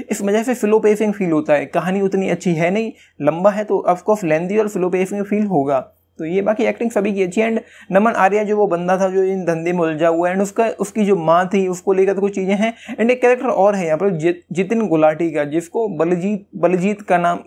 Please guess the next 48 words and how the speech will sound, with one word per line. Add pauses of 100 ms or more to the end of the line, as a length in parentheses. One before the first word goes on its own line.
(120)
कैरेक्टर
है
उसका,
तो
वो
again
कुछ
अच्छा
सा
था। (420)
तो
ये
है,
बाकी
यहाँ
पर
कुछ (340)
मतलब
एक
गंदगी
दिखाई
गई
है,
मतलब
लेस्बो (120)
और
गे
वाली
जो
चीज़ें
हैं,
and
वो
जो
जितिन
गुलाटी
के
कैरेक्टर
है
वो
तो (340)
साड़ी
पहनकर
घूमता
रहता
है,
तो
ये